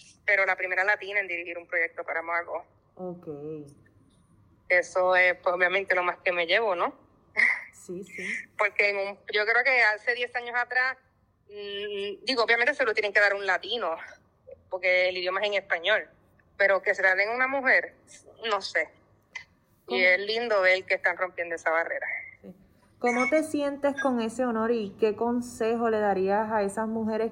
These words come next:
Speaker 2: que, como tú, ¿verdad?, tienen un sueño de tener la oportunidad de liderar un proyecto de esta calibre?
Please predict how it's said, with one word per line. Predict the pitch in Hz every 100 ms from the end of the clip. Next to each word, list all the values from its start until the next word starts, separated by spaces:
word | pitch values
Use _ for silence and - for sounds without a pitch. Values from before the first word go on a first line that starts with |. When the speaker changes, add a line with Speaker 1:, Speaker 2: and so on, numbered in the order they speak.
| -
Speaker 2:
que, | 214
como | 208 196 190 180
tú, | 214 202 180
¿verdad?, | 180 175 185 202
tienen | 202 185 196
un | 220 220 214
sueño | - 202 202 220 214
de | 202 185
tener | 185 175 175
la | 185
oportunidad | 202 196 196 190 190
de | 196 196
liderar | 190 175 170
un | 170 175
proyecto | 180 180 180 180 185
de | 175
esta | 175 175 175
calibre? | 180 160 151 147